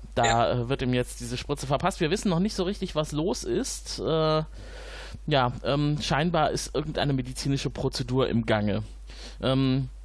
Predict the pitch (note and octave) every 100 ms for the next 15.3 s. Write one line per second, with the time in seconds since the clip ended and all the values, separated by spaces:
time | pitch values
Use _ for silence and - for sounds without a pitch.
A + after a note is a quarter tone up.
0 | - - - A2+ C#3+ D#3 E3 D#3 C#3 A#2+
1 | C3 - B2+ D#3 D#3+ A#2+ B2+ D#3+ - C3
2 | C3 C3 - - - E3 F#3 E3 C3+ B2+
3 | C#3+ F#3+ - - - - - C#3 C#3 E3
4 | - - C3 C#3+ - C#3+ - D3 - A2
5 | A2+ B2 G2+ - - - - - - -
6 | - - - - - G3+ F#3 F#3 - -
7 | - - - - A3 A3 G#3+ G3+ G#3 -
8 | A3 G3+ - A3 G#3+ F#3 F#3 F#3 F#3 F#3
9 | - - - G#3+ G3 F3 F3+ - F#3+ F#3+
10 | F#3 D3 F#3 A3 G#3 G3+ F#3+ F#3 - -
11 | - - - G3 G#3+ A3 G#3+ D3+ - -
12 | - - - - - - - - G#3 G#3
13 | G#3 G#3 G#3 C4 B3 A#3+ - A3+ A3 A3
14 | G#3+ G#3 G#3+ F#3+ F3+ - G3 G3+ G3 G3
15 | F#3+ G3